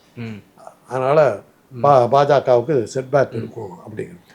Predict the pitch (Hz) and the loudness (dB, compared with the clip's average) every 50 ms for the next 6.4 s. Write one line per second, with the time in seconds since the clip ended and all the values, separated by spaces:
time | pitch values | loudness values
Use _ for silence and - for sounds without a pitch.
0 | _ _ _ _ 160 156 147 131 139 165 185 175 180 214 208 190 170 180 175 165 | _ _ _ _ 2 2 2 4 4 4 4 4 6 6 6 6 8 6 6 8
1 | 156 151 147 143 143 147 160 175 180 175 165 160 151 147 139 139 135 - 170 160 | 6 4 2 0 0 0 2 4 4 4 4 4 2 2 0 2 2 4 6 6
2 | 147 139 135 139 135 135 135 165 180 175 165 180 175 180 214 220 196 156 151 151 | 6 4 4 2 0 0 0 -2 -2 2 2 2 4 6 6 6 6 6 4 2
3 | - - 143 127 120 120 - 135 147 147 131 180 196 214 208 196 190 214 220 220 | 0 -2 -4 -4 -4 -6 -2 -2 0 2 2 2 2 2 0 0 2 2 2 2
4 | 214 214 214 175 147 92 90 160 - - - - _ 123 165 196 196 196 156 135 | -2 -2 -4 -6 -8 -8 -10 -12 -14 -18 -20 -20 _ -6 -4 0 2 2 2 2
5 | 117 110 165 185 226 233 220 202 214 254 262 269 277 269 247 220 220 190 196 151 | 0 2 4 6 8 8 8 6 6 2 4 8 10 12 12 10 10 6 2 0
6 | 131 127 143 143 180 151 123 | 0 -2 -2 -4 -6 -8 -12